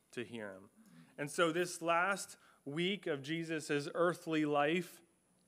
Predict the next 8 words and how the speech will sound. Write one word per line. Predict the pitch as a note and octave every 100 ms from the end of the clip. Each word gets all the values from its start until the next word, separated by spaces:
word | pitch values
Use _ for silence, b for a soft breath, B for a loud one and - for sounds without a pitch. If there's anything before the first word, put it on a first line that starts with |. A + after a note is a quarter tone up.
| _ _
was | D3 D#3 -
spent | - F#3 F#3
in | E3+
that | E3 E3
same | - F#3+ G3
pattern | F#3 F3+ F#3 F3+
of | E3
ministry, | E3+ G3 F3+ - C#3+ D3+